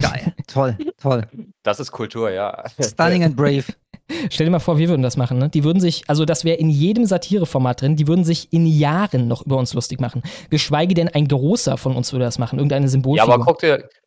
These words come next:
Speaker 2: guck dir doch mal an, wo wir mit dem Theater, was, wo was in Wuppertal <laughs> aufgeführt wurde, wo die da so wie Zombies rumgelaufen
Speaker 3: <laughs> Ja.
Speaker 2: sind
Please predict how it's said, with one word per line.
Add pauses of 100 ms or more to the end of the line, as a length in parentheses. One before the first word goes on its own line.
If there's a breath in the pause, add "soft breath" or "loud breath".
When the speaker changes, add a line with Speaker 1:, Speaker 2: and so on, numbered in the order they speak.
(120)
Speaker 2:
guck
dir
doch
mal
an,
wo
wir
mit
dem
Theater,
was,
wo
was
in
Wuppertal
<laughs>
aufgeführt
wurde,
wo
die
da
so
wie
Zombies
rumgelaufen
Speaker 3:
<laughs>
Ja.
Speaker 2:
sind